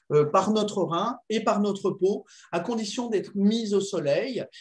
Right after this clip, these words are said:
Et, euh, le taux va être beaucoup plus haut l'été que l'hiver. Il peut y avoir besoin d'une complémentation en vitamine D,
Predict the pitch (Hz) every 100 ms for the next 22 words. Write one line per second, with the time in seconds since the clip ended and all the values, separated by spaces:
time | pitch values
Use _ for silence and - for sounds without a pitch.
0 | - 175 202 240 - 170 165 175 180 233
1 | 240 196 180 190 - 180 180 170 165 202
2 | 202 196 196 175 160 180 190 220 240 202
3 | 170 147 180 226 190 180 185 180 165 175
4 | 202 240 190 170 - 262 254 220 208 190
5 | - 214 202 165 165 160 165 156 147 151
6 | 240